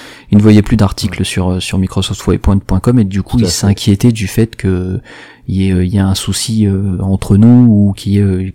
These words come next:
Speaker 1: ou que le site, euh, se soit arrêté et du coup, euh, lui personnellement,
Speaker 2: Mhm.
Speaker 1: ça, ça l'embêtait.
Speaker 2: Et ben, c'est, moi, entendre ça, ça me fait plutôt plaisir, euh, parce que c'est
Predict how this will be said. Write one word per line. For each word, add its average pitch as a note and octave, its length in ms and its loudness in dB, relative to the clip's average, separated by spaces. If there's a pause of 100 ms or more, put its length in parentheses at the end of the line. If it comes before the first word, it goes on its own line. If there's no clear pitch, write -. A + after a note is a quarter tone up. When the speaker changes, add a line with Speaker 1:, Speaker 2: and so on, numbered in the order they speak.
(200)
Speaker 1:
ou G2 120 -4
que G2+ 100 0
le G2 80 2
site, - 320 -4
euh, F#2+ 140 0
se F#2 160 -8
soit G2+ 200 -2
arrêté G2+ 600 -2
et F#2+ 40 -4
du G2 140 -8
coup, A2+ 300 -4
euh, G2 60 -2
lui G2+ 180 -2
personnellement, G2 560 -2
Speaker 2:
Mhm. A#2 40 -2
Speaker 1:
ça, - 280 -6
ça - 120 -8
l'embêtait. G2 360 -4 (1300)
Speaker 2:
Et F#2 400 -8
ben, E2 180 -16
c'est, D#2+ 340 -16
moi, G2 260 -14 (180)
entendre E2+ 300 -20
ça, G2 160 -20
ça - 100 -20
me D#2+ 80 -20 (100)
fait - 160 -20
plutôt E2 300 -20 (300)
plaisir, F#2+ 500 -16 (800)
euh, E2 460 -20
parce D#2+ 200 -20
que E2 80 -20
c'est D#2 500 -20